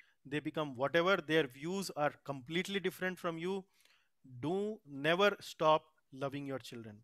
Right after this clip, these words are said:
Always, as a gentleman, as a loving father, as a loving mother, always be welcoming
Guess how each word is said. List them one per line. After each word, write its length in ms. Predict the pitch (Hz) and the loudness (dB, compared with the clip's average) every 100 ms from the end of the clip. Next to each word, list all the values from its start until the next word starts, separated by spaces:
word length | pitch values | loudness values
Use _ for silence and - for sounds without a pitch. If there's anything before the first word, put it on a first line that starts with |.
| _ _ | _ _
Always, 640 | 135 160 190 190 196 180 - _ _ _ | 2 4 4 4 4 4 -4 _ _ _
as 140 | 139 143 | -6 -2
a 80 | 143 | 0
gentleman, 600 | 147 156 165 170 170 165 _ _ | -2 -2 -2 -2 -2 -8 _ _
as 120 | 139 139 | -6 -4
a 60 | |
loving 280 | 139 139 156 | -2 -2 -4
father, 440 | - 135 135 147 143 | -4 -2 0 -2 -2
as 140 | 131 | -8
a 60 | 135 | -8
loving 280 | 131 131 120 | -8 -10 -10
mother, 320 | 131 151 165 _ _ _ - | 0 0 -2 _ _ _ -2
always 520 | 147 180 190 196 - 196 | 0 4 6 4 0 -12
be 140 | 147 147 | -8 -2
welcoming 600 | 139 147 165 180 185 | -2 -2 -2 -2 -4